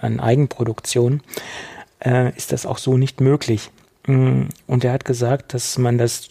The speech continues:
Streaming-Geschäft nicht so als extremes Konkurrenzgeschäft betrachten sollte, sondern eher als ein Geschäft, wo man mit einer unter vielen ist und am besten so in den Top five sein sollte,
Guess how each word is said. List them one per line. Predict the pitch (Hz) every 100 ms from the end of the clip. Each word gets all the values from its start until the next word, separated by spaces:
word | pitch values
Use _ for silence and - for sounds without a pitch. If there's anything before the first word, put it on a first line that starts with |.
| -
Streaming-Geschäft | - - 151 165 147 151 143 143
nicht | 139
so | - 131
als | 123 123
extremes | 135 - - 135 147 139 - -
Konkurrenzgeschäft | 120 117 117 160 208 - 143 - - -
betrachten | 127 - - - - 135 - - - - -
sollte, | 123 117 127 151 147
sondern | 127 127 123
eher | - 123 123 131 -
als | 117 120 123 - -
ein | 123 120 123 120
Geschäft, | 117 117 - 131 - - - - - - - -
wo |
man | 123 123 120 131 - _ -
mit | 131 120 127 165 - -
einer | 120 139 135
unter | 127 127 117
vielen | - - 160 180 180 175
ist | 170 165 - -
und | 135 143 -
am | 123
besten | 127 135 - - 135 131
so | 127
in | 123
den | 123 120
Top | 139 -
five | - 139 165
sein | - 127 113 110
sollte, | 117 131 120 120 - 165